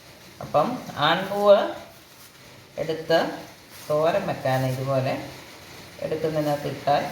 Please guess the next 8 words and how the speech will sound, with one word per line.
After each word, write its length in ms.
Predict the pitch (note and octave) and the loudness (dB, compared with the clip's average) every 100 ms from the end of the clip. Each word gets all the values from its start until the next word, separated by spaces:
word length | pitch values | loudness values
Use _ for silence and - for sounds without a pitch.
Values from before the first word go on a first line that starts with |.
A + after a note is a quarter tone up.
| - | -4
നല്ലതാണ്. 440 | D3+ C3 A#2 G#2+ - - - - - - - | -2 0 -2 -2 -8 -14 -14 -12 -12 -12 -6
പൂ 80 | E3+ A#3 A3 | 4 6 6
തന്നെ 320 | F#3 F#3+ A#3 B3+ | 4 2 2 2
ഉണ്ടെങ്കിലും 400 | G#3+ G3+ G#3+ A3 | 4 2 2 2
കറി 140 | F#3 F#3 | 2 4
വെക്കാം, 200 | E3+ D3+ C#3+ | 2 0 -2
പക്ഷേ 180 | - F3 | 0 0
പൂ 80 | E3+ | 0